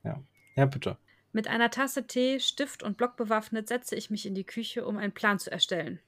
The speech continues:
Speaker 2: Oder besser noch, eine Liste. Listen sind toll, sie geben Struktur. Man sieht an ihnen gen-, genau, was einem noch bevorsteht und was man schon alles geschafft hat. Gerade das Abhaken von Punkten ist dabei enorm wichtig.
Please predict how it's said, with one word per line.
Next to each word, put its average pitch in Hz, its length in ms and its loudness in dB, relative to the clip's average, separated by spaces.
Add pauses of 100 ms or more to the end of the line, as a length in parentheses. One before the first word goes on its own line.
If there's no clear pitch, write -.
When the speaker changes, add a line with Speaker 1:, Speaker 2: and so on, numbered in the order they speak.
(200)
Speaker 2:
Oder 202 160 2
besser 247 260 4
noch, 226 180 0
eine 240 220 6
Liste. 339 380 2 (520)
Listen 226 320 6
sind 190 220 -2
toll, - 400 -4
sie - 160 -8
geben 180 220 0
Struktur. - 580 -2 (100)
Man 208 160 2
sieht 269 160 2
an 233 140 2
ihnen 233 220 2
gen-, 226 320 -2
genau, 247 320 0
was 247 160 -2
einem 226 200 2
noch 208 140 -2
bevorsteht 262 580 -2
und 208 120 0
was 208 160 -2
man 233 100 -2
schon 226 140 -6
alles 233 200 -2
geschafft - 380 -4
hat. - 180 -4 (540)
Gerade 294 340 4
das 285 180 0
Abhaken 214 500 2
von 214 240 -2
Punkten 320 320 0
ist - 140 -2
dabei 202 180 4
enorm 202 600 4
wichtig. - 420 -12